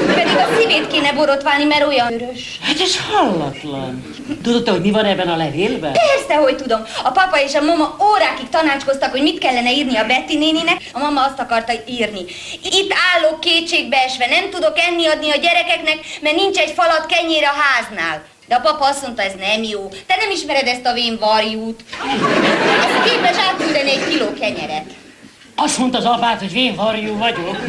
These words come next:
Speaker 1: Nem, valami másik madarat mondott, de azt elfelejtettem. Keselyű. Igen, vén keselyű, azt mondta.
Speaker 2: Hát ez vészebb.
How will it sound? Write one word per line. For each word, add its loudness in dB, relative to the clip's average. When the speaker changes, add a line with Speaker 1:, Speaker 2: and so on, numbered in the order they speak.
Speaker 1:
Nem, -2
valami -2
másik -2
madarat -6
mondott, -14
de -2
azt -4
elfelejtettem. -4
Keselyű. -4
Igen, 0
vén 2
keselyű, 0
azt -6
mondta. -6
Speaker 2:
Hát 0
ez 4
vészebb. -2